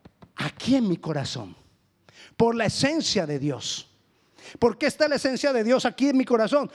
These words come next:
Porque el día que tú recibiste a Jesucristo como Señor y Salvador, la palabra dice que ese día eres sellado con el Espíritu Santo de la promesa. Las arras del Evangelio, dice la palabra, es el Espíritu Santo. Cuando tú recibes a Jesucristo como Señor y Salvador, en ese instante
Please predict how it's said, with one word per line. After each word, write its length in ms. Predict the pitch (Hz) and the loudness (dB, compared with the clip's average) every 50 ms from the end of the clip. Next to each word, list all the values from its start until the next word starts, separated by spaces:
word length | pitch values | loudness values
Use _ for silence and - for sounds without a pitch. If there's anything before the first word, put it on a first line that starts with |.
| - - - | -14 0 2
Porque 260 | 247 233 196 - 220 | 2 2 4 0 -4
el 120 | 208 208 | -4 -2
día 260 | 202 285 320 330 320 220 | 0 2 2 2 2 2
que 140 | 254 226 | -2 -4
tú 160 | - - 311 302 | -2 0 0 2
recibiste 520 | 320 269 - - 247 285 294 - - 294 | 2 0 0 0 2 2 0 2 2 0
a 60 | 196 | 0
Jesucristo 480 | 214 214 196 196 208 285 254 - 247 196 | 0 -2 -4 -2 -2 -2 0 0 -2 -2
como 180 | 208 208 208 | 0 -2 -2
Señor 280 | 185 - 208 226 277 311 | -2 -2 0 0 0 0
y 40 | 269 | 0
Salvador, 520 | - 220 208 185 185 185 214 277 302 - - - - | 0 -2 -2 -2 -2 0 2 2 0 0 -4 -8 0
la 160 | - 240 220 - | 2 2 2 2
palabra 400 | 208 196 226 269 285 277 262 269 | 0 0 0 0 0 -2 -2 -2
dice 260 | 294 269 - 262 - | -2 -2 -2 -2 -2
que 80 | 269 | -2
ese 160 | 233 - 220 202 | -2 0 0 -2
día 260 | 220 269 311 294 - - - - | 0 0 0 0 0 -4 -2 2
eres 220 | 240 254 254 254 | 2 2 2 2
sellado 480 | - - 220 185 175 254 262 277 294 233 | 0 -2 -2 0 0 0 2 2 0 0
con 140 | 262 247 226 | 0 0 0
el 100 | 214 208 | 0 -2
Espíritu 420 | 175 - - 226 214 220 214 220 | -2 0 -2 -2 -2 -2 -4 -4
Santo 300 | - 214 208 202 190 220 | -2 -2 -4 -2 -2 0
de 80 | 214 208 | 0 2
la 120 | 214 208 | 0 0
promesa. 500 | 214 226 226 269 311 269 - - 127 - _ _ _ _ - - - - | 0 -2 0 0 0 0 -2 -6 -12 -16 _ _ _ _ -20 -20 -4 0
Las 220 | 220 233 - - | 0 0 2 2
arras 320 | 277 320 330 285 233 214 190 | 2 0 2 0 0 0 0
del 140 | 208 196 | 0 0
Evangelio, 560 | 202 208 208 190 - - - 277 277 220 185 175 | 0 0 0 -2 0 0 0 0 0 0 -2 -2
dice 240 | 185 180 - 226 | -2 -2 0 0
la 100 | 226 240 | 0 0
palabra, 320 | 226 247 226 208 202 202 196 | 0 0 0 0 -2 -2 -4
es 80 | - | -4
el 100 | 196 185 | -4 -4
Espíritu 380 | 165 - - 196 190 185 - 196 | -6 -6 -4 -4 -2 -2 -4 -4
Santo. 400 | - - 247 226 180 - 143 - - - - - | -4 -2 -2 -4 -4 -6 -10 -12 -12 -16 -16 0
Cuando 280 | - 233 220 214 208 196 | 2 2 2 2 0 -2
tú 120 | - 277 | -2 0
recibes 360 | 311 311 - 285 285 277 220 - | 0 0 0 2 2 2 2 0
a 80 | 214 175 | 0 -2
Jesucristo 440 | 190 170 190 - 240 233 - 202 | -2 -4 -4 -4 -4 -2 -2 -2
como 180 | 165 196 190 170 | -2 -2 -2 -2
Señor 240 | - 190 175 220 269 | -2 -2 0 0 0
y 40 | 262 | 0
Salvador, 460 | - 262 254 226 220 196 220 240 - - - - - | 0 0 0 0 0 0 0 -2 -2 -4 -8 -4 -2
en 140 | 220 220 233 | 0 0 2
ese 160 | 247 - 285 | 0 0 -2
instante 520 | 226 - - 240 214 208 185 - 262 - | -4 -2 0 0 0 0 -2 -2 -4 -4